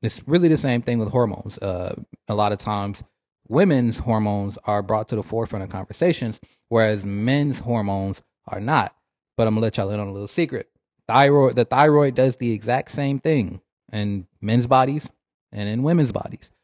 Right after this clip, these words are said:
So the same issues that women might be feeling or experiencing with their thyroid health are the same things that a guy could be experiencing as well. So I really wanna give you a deep dive into what exactly your thyroid health means for your overall health,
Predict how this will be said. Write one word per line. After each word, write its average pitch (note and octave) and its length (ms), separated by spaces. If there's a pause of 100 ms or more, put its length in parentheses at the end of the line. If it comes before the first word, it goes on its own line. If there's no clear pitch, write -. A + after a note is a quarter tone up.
(220)
So C3 120
the A2 120
same A#2 240
issues A2+ 420
that A2+ 260
women D3 300
might A#2+ 180
be G#2+ 140
feeling G#2 300
or G2 80
experiencing G2+ 640
with G2 140 (240)
their G#2+ 120
thyroid G2 420
health G2+ 280 (340)
are A2+ 80
the A2 100
same C#3+ 420
things B2 460 (120)
that A2 120
a G#2+ 60
guy G#2 600 (280)
could B2+ 120
be A2 120
experiencing G2+ 640
as F#2+ 100
well. C3+ 440 (580)
So C3+ 100
I B2 60
really B2+ 260
wanna B2+ 160
give A#2 160
you A2+ 60
a G#2+ 40
deep A2 220
dive G#2+ 320 (320)
into G#2+ 800 (260)
what G2+ 480
exactly A2 920 (160)
your G#2+ 120
thyroid G#2+ 500
health G#2 200
means G2+ 240
for - 120
your F#2 100
overall F#2+ 300
health, C3+ 420